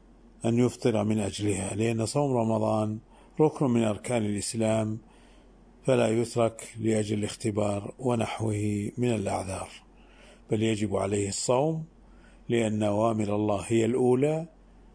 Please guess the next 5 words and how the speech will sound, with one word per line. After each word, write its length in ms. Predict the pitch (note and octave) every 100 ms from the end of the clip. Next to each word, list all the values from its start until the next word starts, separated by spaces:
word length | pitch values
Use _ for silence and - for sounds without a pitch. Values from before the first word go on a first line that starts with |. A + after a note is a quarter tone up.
| - - - - -
فيجب 440 | B2 A#2 G#2+ G#2+ G2+
تقديمها 760 | G#2+ - G#2+ A2 G2+ G2+ G#2
على 380 | G2 G2+ G#2 G#2+
ما 200 | A2 A2+
سواها. 680 | A#2+ - G2 F2+ - - -